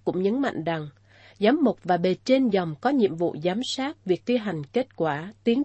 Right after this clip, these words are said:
trình xét xử hợp pháp. Sau khi giai đoạn kháng án kết thúc,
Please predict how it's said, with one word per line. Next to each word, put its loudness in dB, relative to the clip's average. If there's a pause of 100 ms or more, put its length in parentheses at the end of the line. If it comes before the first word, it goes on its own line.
trình 2
xét -8
xử -2
hợp -6
pháp. -6 (1200)
Sau 0
khi 2
giai 4
đoạn 0 (120)
kháng -2
án -2
kết 0
thúc, -2